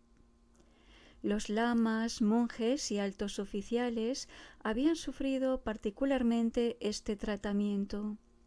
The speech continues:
Los comunistas continuaban su ataque hacia Occidente y en su avance ya habían pasado de Chamdo. Mis monjes empezaban a estar preocupados por la suerte de Surman.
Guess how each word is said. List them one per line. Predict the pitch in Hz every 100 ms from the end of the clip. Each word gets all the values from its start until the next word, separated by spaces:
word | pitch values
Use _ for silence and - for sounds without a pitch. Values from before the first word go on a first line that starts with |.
| _ _ - - - - - - - -
Los | 220 -
comunistas | 220 208 214 254 254 - 233 330 -
continuaban | 208 202 202 208 202 202
su | -
ataque | 208 233 226 226 247 269
hacia | 214 - 208
Occidente | - - 220 240 214 202 202 208 233 - - - - -
y | 214
en | 208
su | 214
avance | 202 233 262 - 226 277 - - - -
ya | 285 311
habían | 285 240 240 240
pasado | 240 208 - 214 214 214 208
de | 208
Chamdo. | - 226 208 202 202 202 214 - - - - - - - - _ - - - - - - - - -
Mis | 262 330 302
monjes | 277 277 285 277 269
empezaban | 208 196 202 214 208 214
a | 208
estar | 202 220 208
preocupados | - 208 196 202 233 226 214 233 302
por | - 202
la | 196 196
suerte | - 208 202 214 202
de | 202
Surman. | - 220 208 202 196 196 202